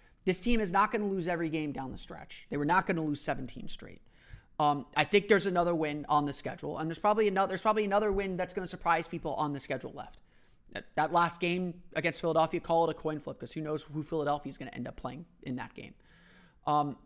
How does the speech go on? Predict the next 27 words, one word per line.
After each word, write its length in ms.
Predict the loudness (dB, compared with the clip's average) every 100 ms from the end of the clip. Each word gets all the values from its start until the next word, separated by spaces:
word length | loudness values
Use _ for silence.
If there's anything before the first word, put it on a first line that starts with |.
| _ _ _ _ -4
so 300 | 4 6 6
the 80 |
Magic, 380 | 4 4 4 -2 -8 -20 _ _
the 60 | 6
Magic 280 | 8 8 6
are 40 |
not 340 | 6 6 4 8
<laughs> 100 | 10
done 240 | 8 2
with 180 | -2 -4
this 220 | -6 -6
feeling 320 | -6 -6 -8
of 100 | -10
winning, 260 | -12 -14 -18 -20 _ _ -4
um, 340 | -4 -4 -8 -14 -12
as, 180 | -12 -6
as 180 | -4 -4 -6 _ -6
much 240 | 0 0 0
as 100 | -4
it 140 | 0
might 240 | 0 0
or 80 | -4
might 240 | -4 -4 -4
not 200 | -6 -8
help. 300 | -12 -14 -20 -20 _ _ _ _ _ _ _ _
Um, 340 | 2 2 2 4
but 340 | 6 6 4